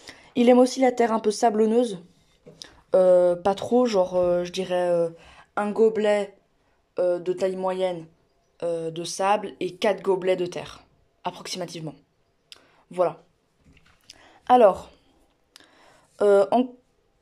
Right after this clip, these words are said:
ce qui concerne la taille, moi, vous voyez, je le, je l'ai taillé très sévère. Maintenant, je le laisse un peu se reposer. Mais si vous le taillez pas, ce qui va se passer, c'est que il va toujours pousser en hauteur. C'est pas un arbre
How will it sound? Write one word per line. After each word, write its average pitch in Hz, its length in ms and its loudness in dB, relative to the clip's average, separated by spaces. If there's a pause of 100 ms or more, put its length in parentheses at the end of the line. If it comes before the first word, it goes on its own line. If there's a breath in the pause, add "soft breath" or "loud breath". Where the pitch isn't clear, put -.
(240)
ce - 100 -18
qui 247 120 -6
concerne 247 340 0
la 226 100 2
taille, 220 480 0
moi, 208 220 0
vous 214 120 -8
voyez, 226 220 -2
je 202 160 -4
le, - 80 -4
je 196 140 -10
l'ai 208 100 0
taillé 196 260 -2
très - 240 -4
sévère. 220 540 -2 (640 soft breath)
Maintenant, 226 420 2
je 202 140 -2
le 208 60 4
laisse 208 180 0
un 214 60 -4
peu 214 120 -8
se 208 140 -6
reposer. 208 600 -2 (920 loud breath)
Mais 247 300 4
si 262 220 -6
vous 220 120 -6
le 226 60 -4
taillez 226 320 0
pas, 226 320 4
ce 247 160 -12
qui 196 460 -6
va 214 140 4
se 226 140 -8
passer, 202 460 -4
c'est 196 220 -10
que 214 340 -2 (260 loud breath)
il - 80 -14
va 185 120 0
toujours 247 340 -8
pousser 214 400 -8
en 196 100 -2
hauteur. 190 380 -10 (320 soft breath)
C'est - 160 -8
pas 240 240 2
un 202 140 -2
arbre 226 340 -4